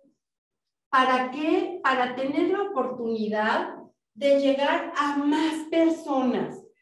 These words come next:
No nada más uno a uno, sino uno a muchos. Y tener la oportunidad de conocerlos a todos ustedes, porque mi propósito es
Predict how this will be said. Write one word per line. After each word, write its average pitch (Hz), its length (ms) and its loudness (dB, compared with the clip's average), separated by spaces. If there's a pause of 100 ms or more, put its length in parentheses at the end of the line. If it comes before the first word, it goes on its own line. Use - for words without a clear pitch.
(160)
No 311 300 2
nada 349 340 -2
más 240 420 -6
uno 277 380 4
a 220 160 2
uno, 247 720 -2
sino 226 540 -2
uno 277 560 2
a 202 240 -2
muchos. 214 960 -6 (340)
Y 269 160 -4
tener 294 340 2
la 359 100 2
oportunidad 233 580 -4
de 247 140 -2
conocerlos 247 760 -4
a - 200 -8
todos 302 420 2
ustedes, 214 680 -6 (140)
porque 320 400 4
mi 285 320 6
propósito 269 960 2
es 233 260 -2